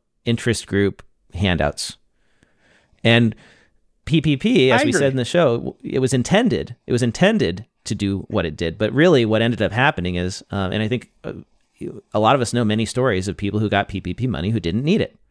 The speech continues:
Speaker 1: And then they used it to their benefit, right? Like, and we saw this in the capital markets. When stock prices go up, people take their P P P money, they invest it, right? The, the st-, prices go up, inflation goes up, right?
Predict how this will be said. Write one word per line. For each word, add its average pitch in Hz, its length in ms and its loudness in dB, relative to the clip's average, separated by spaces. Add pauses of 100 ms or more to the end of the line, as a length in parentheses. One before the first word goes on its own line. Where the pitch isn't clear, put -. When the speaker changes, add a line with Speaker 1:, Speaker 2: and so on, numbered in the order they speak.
(400)
Speaker 1:
And 110 100 -2
then 120 80 2
they 139 80 2
used 156 340 2
it 107 240 0
to 143 100 -2
their 143 140 4
benefit, 110 460 0
right? 120 380 0
Like, - 240 0 (280)
and 170 160 2 (480)
we 165 160 4
saw 180 320 4
this 147 260 2
in 151 100 0
the 151 80 0
capital 160 360 2
markets. 107 400 -4
When 123 100 0
stock 151 300 0
prices 123 340 0
go 139 140 2
up, 151 100 0
people 117 220 -6
take 120 240 -2
their 113 120 -4
P 113 160 -4
P 101 140 -6
P 113 140 -4
money, 175 280 2
they 110 260 2
invest 110 420 -2
it, 76 120 -10
right? 113 200 2
The, 107 180 -2
the 107 120 -4
st-, - 200 -10
prices 131 320 -2
go 127 160 2
up, 139 140 2
inflation 120 360 0
goes 113 180 0
up, 127 180 0
right? 120 180 -2